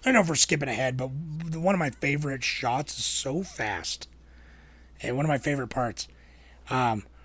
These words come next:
where he's, as John Malkovich, he's, like, doing the symposium on the video, and he's like, "No, no, no."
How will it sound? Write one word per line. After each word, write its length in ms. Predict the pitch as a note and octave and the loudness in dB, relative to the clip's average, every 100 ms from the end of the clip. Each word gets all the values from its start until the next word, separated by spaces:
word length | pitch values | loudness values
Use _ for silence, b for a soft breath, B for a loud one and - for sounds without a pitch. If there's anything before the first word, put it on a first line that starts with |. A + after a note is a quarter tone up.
| b - - | b -16 -4
where 420 | C3+ B2 A2+ A2+ | 0 0 -2 -4
he's, 380 | - - D3+ C3+ | -6 -2 -2 0
as 260 | B2+ C3 | 2 2
John 240 | B2+ B2 A#2+ | 2 2 2
Malkovich, 400 | A#2+ A#2+ B2 A2 | -2 -2 -4 -2
he's, 160 | B2+ | -2
like, 260 | A#2+ A2 - b b b - - | -2 -4 -8 b b b -18 0
doing 220 | C3+ B2+ | 2 4
the 60 | B2 | 4
symposium 840 | - A#2 G#2+ B2 A#2 A#2 A2 A2 G2+ - - | 2 2 0 0 0 0 -2 -4 -8 -12 -8
on 160 | A2+ | -6
the 80 | A2 | -4
video, 360 | G2+ A2 G#2 G2+ | -2 0 0 -2
and 80 | G#2 | -2
he's 140 | G2 | -4
like, 140 | A#2 G#3+ | -2 2
"No, 80 | A3 | 4
no, 120 | F#3 | 4
no." 200 | D3 | 0